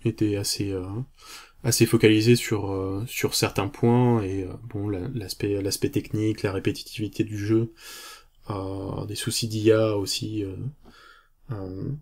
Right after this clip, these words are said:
mais ça, euh, bon, bah voilà, c'est, c'est les, c'est les journalistes qui, euh, qui, euh,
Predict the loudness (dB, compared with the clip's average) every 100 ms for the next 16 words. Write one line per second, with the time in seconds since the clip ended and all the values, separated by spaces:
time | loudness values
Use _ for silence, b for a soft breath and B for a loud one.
0 | -14 _ _ -6 -4 2 6 6 6 2
1 | 2 4 6 6 6 4 2 2 2 0
2 | 0 0 2 2 4 2 2 0 -4 -6
3 | -4 -4 -4 -8 -8 -12 -10